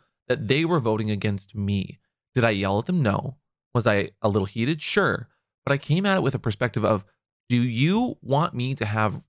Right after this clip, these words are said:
equal rights? Do you want me to have human rights? Do you want me to be able to love who I want to love?" And they're very open-minded people. They, they really love Daddy. They really love meeting Christopher.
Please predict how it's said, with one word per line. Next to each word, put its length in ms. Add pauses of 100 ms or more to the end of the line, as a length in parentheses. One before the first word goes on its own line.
(180)
equal 260
rights? 480
Do 80
you 160
want 200
me 100
to 100
have 220
human 320
rights? 280
Do 100
you 100
want 160
me 100
to 80
be 80
able 140
to 120
love 380 (320)
who 80
I 120
want 200
to 80
love?" 420 (140)
And 140
they're 100
very 220
open-minded 460
people. 380
They, 180 (240)
they 280 (240)
really 340
love 360
Daddy. 300
They 160
really 300
love 340
meeting 400 (800)
Christopher. 760